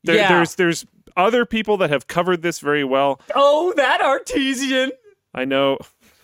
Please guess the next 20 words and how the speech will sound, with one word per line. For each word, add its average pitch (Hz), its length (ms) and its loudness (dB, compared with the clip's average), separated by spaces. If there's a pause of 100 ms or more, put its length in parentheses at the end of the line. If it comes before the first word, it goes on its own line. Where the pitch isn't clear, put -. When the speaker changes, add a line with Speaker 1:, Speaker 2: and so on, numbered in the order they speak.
(280)
Speaker 1:
<laughs> - 1040 -16
Just 143 280 -2
gotta, - 500 2
Speaker 2:
<laughs> - 40 -18
Speaker 1:
just 392 300 -2
gotta 160 220 2
find 180 240 2
the 170 100 2
worst 147 340 0
way 147 160 2
to 143 80 -4
do 135 180 -4
everything. 120 460 -6 (240)
Um, 147 500 0
I, 151 260 0
I 156 120 0
have 160 160 0
not 165 220 0
watched 147 360 -2
it, 151 220 0